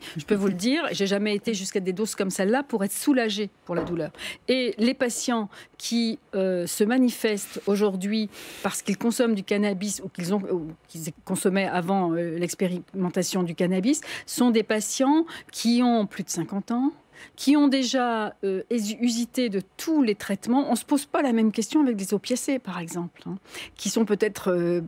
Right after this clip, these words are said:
Speaker 1: beaucoup,
Speaker 2: forts.
Speaker 1: beaucoup moins <laughs> sécures
Speaker 2: Ouais,
Speaker 1: que,
Speaker 2: ouais.
Speaker 1: que le cannabis. Et les patients sont, d'ailleurs, sont eux-mêmes, euh, se posent eux-mêmes les limites dans la consommation. Ils disent : « Moi, je veux surtout pas,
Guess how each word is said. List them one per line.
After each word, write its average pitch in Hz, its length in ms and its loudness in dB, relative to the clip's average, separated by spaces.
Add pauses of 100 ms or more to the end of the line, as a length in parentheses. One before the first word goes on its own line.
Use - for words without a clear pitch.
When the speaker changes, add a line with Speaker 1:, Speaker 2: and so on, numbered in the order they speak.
(160)
Speaker 1:
beaucoup, 254 160 4
Speaker 2:
forts. 247 360 0
Speaker 1:
beaucoup 254 340 2
moins 254 280 4
<laughs> - 80 -4
sécures - 480 -4 (100)
Speaker 2:
Ouais, 190 60 -12
Speaker 1:
que, - 120 -4
Speaker 2:
ouais. 202 60 -6 (280)
Speaker 1:
que - 80 0
le 208 60 0
cannabis. 208 440 0 (200)
Et 226 60 4
les 262 100 0
patients 294 480 0
sont, 240 200 -2 (320)
d'ailleurs, 294 400 0
sont 240 260 0
eux-mêmes, 269 320 2 (200)
euh, 185 300 -6
se - 140 -2
posent 247 380 -2
eux-mêmes 294 340 6
les 240 100 2
limites 247 340 2
dans 214 100 0
la 208 100 0
consommation. 220 580 0
Ils 226 60 0
disent : « 202 220 0
Moi, 262 140 6
je 220 120 -2
veux 196 120 -2
surtout - 460 -8
pas, 285 300 -4